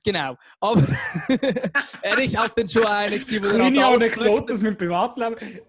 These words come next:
Speaker 1: Genau, er ist halt einer, der alles gepflückt hat. Nein, er ist, äh, ist sehr ein guter Goalie. Aber mit dem Fuß fällt mir dort immer wieder auf, dass dann halt, wenn ein Rückpass kommt,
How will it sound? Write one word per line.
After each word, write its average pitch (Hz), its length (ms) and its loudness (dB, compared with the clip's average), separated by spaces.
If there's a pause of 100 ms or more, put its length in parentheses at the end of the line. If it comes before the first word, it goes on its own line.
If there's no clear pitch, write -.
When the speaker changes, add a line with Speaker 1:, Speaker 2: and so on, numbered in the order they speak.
Speaker 1:
Genau, 185 280 0
er 196 120 -2
ist 208 120 -4
halt 233 140 -2
einer, 226 180 -6
der 214 180 -4
alles 220 160 -4
gepflückt 208 240 -6
hat. 202 80 -18
Nein, 214 260 -4
er 233 120 -6
ist, - 260 -10
äh, 226 220 -10
ist 190 120 -18
sehr 214 120 -6
ein 208 80 -8
guter 196 240 -6
Goalie. 190 260 -6 (260)
Aber 202 260 -2
mit 208 120 -2
dem 180 100 -8
Fuß 220 520 -2 (240)
fällt 202 240 -6
mir 208 100 -6
dort 185 180 -8
immer 202 200 -4
wieder 190 220 0
auf, 202 240 -2
dass 190 200 -8
dann 185 200 -6
halt, 180 260 -2
wenn 180 120 -12
ein 180 180 -6
Rückpass 190 440 -4
kommt, 208 380 -4